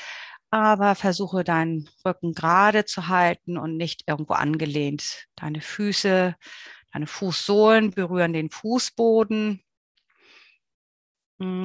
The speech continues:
oder wenn du im Schneidersitz sitzt, dann hast du natürlich die entsprechende Sitzposition eingenommen. Wichtig ist, dass dein Becken so gekippt ist, dass dein Rücken schön gerade ist.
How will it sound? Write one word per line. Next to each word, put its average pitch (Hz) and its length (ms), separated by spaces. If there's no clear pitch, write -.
oder 160 220
wenn 151 120
du 151 80
im 143 100
Schneidersitz 175 640
sitzt, - 320
dann 156 340
hast - 300
du 156 40
natürlich 151 320
die - 100
entsprechende 151 680
Sitzposition 180 720
eingenommen. 160 720
Wichtig 240 340
ist, - 300
dass 170 220
dein 156 380
Becken 180 380
so 196 200
gekippt 202 500
ist, - 220
dass 160 120
dein 160 200
Rücken 160 280
schön 165 280
gerade 139 400
ist. - 400